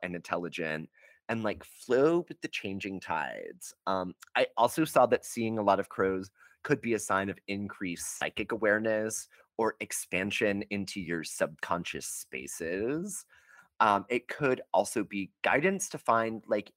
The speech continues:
your own inner sanctum or inner peace if you are not currently working on that. Uh, also, I just think generally very scorpionic themes with crows,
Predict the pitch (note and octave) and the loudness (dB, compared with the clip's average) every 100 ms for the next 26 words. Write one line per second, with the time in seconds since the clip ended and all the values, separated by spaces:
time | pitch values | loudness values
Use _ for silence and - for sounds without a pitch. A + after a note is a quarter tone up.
0 | _ F2 A2+ G#2+ G#2 G2+ G2+ G2+ G2 F#2 | _ -2 0 0 0 -4 -4 -4 -4 -4
1 | - E2+ - F2 E2+ - A2 - F2 F2 | -4 -6 -4 -6 -4 0 2 2 -2 -6
2 | - D2+ D#2 - - G2+ - A2+ G2+ E2 | -8 -12 -14 -14 -4 -4 -2 0 2 2
3 | D2 C#2 _ _ - - G2 F2 F2 D#2+ | -2 -2 _ _ -14 -4 -4 -4 -6 -10
4 | - G2 C#3+ G2 E2 D2+ D2+ B1+ C2+ F#2 | -4 0 0 0 -2 -4 -2 -2 2 2
5 | C3+ _ _ _ _ _ - F#2+ F2 F2 | 0 _ _ _ _ _ 0 2 2 0
6 | F2 A#2+ D#3 F#3+ E3+ - - C3+ C3+ C3+ | 2 4 6 6 4 2 0 2 2 -2
7 | - C3 - A2+ G#2 G#2 A2 A2 G#2+ G#2 | -2 -2 -4 -2 0 0 0 0 -2 -4
8 | G2 G#2+ G#2+ A2+ - G#2+ F#2 F2+ D2+ D2 | 0 2 2 0 -4 -4 -4 -2 -2 0
9 | G2 - - A2+ A2 - G#2+ - G#2+ F2+ | -4 -6 -4 -2 -2 -2 -4 2 2 4
10 | F2 F2 - | 2 -2 -4